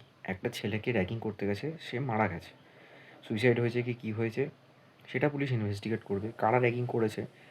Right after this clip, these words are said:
সেটা জানতে যাবে। র্যাগিং যে উচিত না সেটা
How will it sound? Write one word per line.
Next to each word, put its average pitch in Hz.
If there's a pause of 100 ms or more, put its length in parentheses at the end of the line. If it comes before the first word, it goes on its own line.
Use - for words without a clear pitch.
(140)
সেটা 151
জানতে 98
যাবে। 87 (920)
র্যাগিং 120
যে 135
উচিত 117 (100)
না 113 (100)
সেটা -